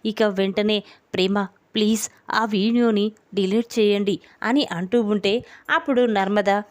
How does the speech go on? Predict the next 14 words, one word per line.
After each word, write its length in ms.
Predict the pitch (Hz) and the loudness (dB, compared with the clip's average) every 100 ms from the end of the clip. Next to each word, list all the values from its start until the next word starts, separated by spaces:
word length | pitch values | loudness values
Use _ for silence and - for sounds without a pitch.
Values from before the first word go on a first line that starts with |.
| _ _ | _ _
"చూడు 260 | - 202 208 | -2 0 2
భాగ్యం, 420 | 196 190 185 202 214 - - | 0 -2 -2 -4 -6 -16 -4
నువ్వు 220 | 240 240 254 139 | -2 0 0 -2
ఇప్పుడు 320 | - 208 214 185 - _ 196 | -2 0 2 2 -2 _ -4
మామయ్య 420 | 208 220 262 254 | 0 2 4 2
ముందుకు 460 | 220 208 196 208 214 220 _ - | 2 2 0 2 0 0 _ -6
నీ 140 | 269 370 | 0 2
అంతట 340 | 277 269 269 254 | 2 2 0 2
నువ్వు 300 | 214 208 226 | 0 2 2
వచ్చి 380 | 208 196 - 220 220 - - | 2 0 0 -2 -2 -12 -6
నిజాన్ని 500 | 196 202 240 226 208 214 | -4 0 2 2 2 2
ఒప్పుకున్నావా? 800 | 190 185 214 220 208 196 190 208 - - - | 0 -2 -4 0 2 2 2 0 -2 -20 -12
సరే, 340 | - 202 202 180 _ _ - | -2 0 2 -2 _ _ -4
లేకపోతే 720 | 196 208 233 220 202 196 | 0 0 0 -2 -2 2